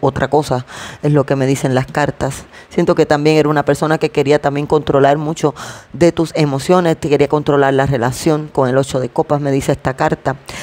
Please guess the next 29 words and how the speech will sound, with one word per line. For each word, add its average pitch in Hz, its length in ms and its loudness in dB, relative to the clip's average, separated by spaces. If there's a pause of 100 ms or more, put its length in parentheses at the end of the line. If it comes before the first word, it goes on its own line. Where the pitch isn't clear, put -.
(120)
Siento 170 280 2
que 165 80 2
ahora 151 180 2
mismo 160 240 0
esta 156 160 0
persona 156 340 0
del 147 140 2
pasado 175 480 0
sabe 156 240 2
que 160 100 2
tú 156 80 -6
fuiste 156 320 -2
muy 156 200 0
importante, 156 600 -2
es 151 80 4
lo 147 100 4
que 143 120 -2
me 143 80 0
dice 139 220 -2
en 143 80 -2
esta 139 180 -2
lectura, 156 380 2
y - 20 -2
siento 151 280 -2
que 143 120 -4
para 139 180 0
muchos 147 300 0
esta 151 240 0
persona 151 500 0